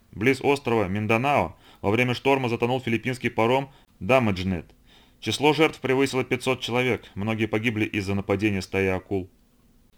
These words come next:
Тысяча девятьсот семидесятый год, пятнадцатое декабря.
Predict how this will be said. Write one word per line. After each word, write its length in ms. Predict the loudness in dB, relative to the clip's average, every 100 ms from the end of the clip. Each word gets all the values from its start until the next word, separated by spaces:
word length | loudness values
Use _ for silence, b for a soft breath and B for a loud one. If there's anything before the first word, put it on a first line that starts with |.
| _
Тысяча 500 | -6 -4 0 0 0
девятьсот 300 | -2 -2 -2
семидесятый 540 | -2 -2 0 0 0 0
год, 240 | -2 -4 -8
пятнадцатое 500 | -6 -2 -4 -2 -4
декабря. 560 | -2 -2 0 0 -4